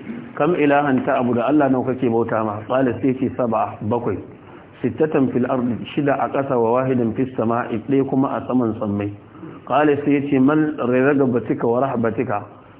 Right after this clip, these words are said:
Wa kake jin tsoron abin da ke gurin shi na azaba?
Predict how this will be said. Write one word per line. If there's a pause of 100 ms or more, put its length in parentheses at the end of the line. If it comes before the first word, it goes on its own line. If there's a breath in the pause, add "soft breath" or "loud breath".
Wa
kake
jin
tsoron
abin
da
ke
gurin
shi
na
azaba?